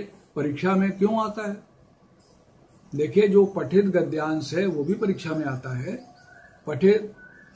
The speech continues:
पद्यांश भी परीक्षा में आता है, लेकिन इसके बारे में क्लासरूम में अध्यापक महोदय हमें बताते हैं, समझाते हैं,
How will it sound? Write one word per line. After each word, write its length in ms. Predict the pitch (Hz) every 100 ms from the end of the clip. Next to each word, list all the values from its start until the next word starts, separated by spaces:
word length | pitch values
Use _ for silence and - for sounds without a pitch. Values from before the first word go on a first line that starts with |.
| - -
पद्यांश 600 | 143 123 160 208 226 208
भी 80 | 208
परीक्षा 400 | 185 170 165 156
में 100 | 143
आता 340 | 127 131 127
है, 240 | 131 - - - - _ _ _ _ -
लेकिन 460 | 127 220 233 190 - - - - - _ -
इसके 320 | 180 - 254
बारे 340 | 233 185 170 143
में 320 | 135 214 311 - - - - - _ _ _ _ -
क्लासरूम 720 | 160 165 202 196 208 208 175 151
में 220 | 165 226
अध्यापक 580 | 180 135 139 170 233 196
महोदय 600 | 180 160 170 151 170 277 - - - - _ _ -
हमें 240 | 156 156
बताते 380 | 131 139 143 190
हैं, 380 | 196 208 247 - - _ - - -
समझाते 440 | 143 135 139 135 202
हैं, 380 | 202 254 -